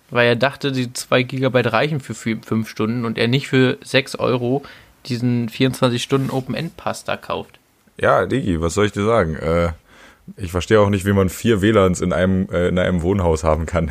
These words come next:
Speaker 2: Die blockieren sich auch, auch alle gegenseitig. Naja.
Speaker 1: <laughs> Besser kann's nicht werden. So,
Speaker 2: Ja.
Speaker 1: jetzt, jetzt ist ja nicht schlimm. Dann suche ich einfach kurz mal eine auf. Wir fangen mal, wir sind ja vom Niveau mittlerweile bei unseren Fragen echt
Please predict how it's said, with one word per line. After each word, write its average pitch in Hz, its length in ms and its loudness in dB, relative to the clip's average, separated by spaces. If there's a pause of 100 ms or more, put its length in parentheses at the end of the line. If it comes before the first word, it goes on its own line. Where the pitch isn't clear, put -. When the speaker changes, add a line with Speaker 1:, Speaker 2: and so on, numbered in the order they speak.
(120)
Speaker 2:
Die 85 180 0
blockieren 90 420 2
sich 95 200 0
auch, 80 80 -2
auch 78 120 -4
alle 87 200 2
gegenseitig. 76 560 0 (540)
Naja. 78 280 2
Speaker 1:
<laughs> 110 60 -16
Besser 120 280 -2
kann's 120 280 -4
nicht 113 160 -6
werden. 113 220 -2 (380)
So, 117 140 -2
Speaker 2:
Ja. 117 120 4
Speaker 1:
jetzt, 80 120 2
jetzt - 360 -8 (360)
ist 139 160 -4
ja 180 100 6
nicht 143 180 -2
schlimm. 151 320 2 (500)
Dann 127 200 0
suche 147 220 -4
ich 170 120 -4
einfach 131 320 -2
kurz 113 260 -8
mal 117 120 -4
eine 113 240 -2
auf. 113 300 -4 (560)
Wir 123 100 -2
fangen 160 240 -2
mal, 175 200 4
wir 131 160 0
sind 151 240 -4
ja 180 140 2
vom 156 260 0
Niveau 135 340 0
mittlerweile 143 460 2
bei 127 80 2
unseren 127 220 0
Fragen 120 400 0
echt - 260 -8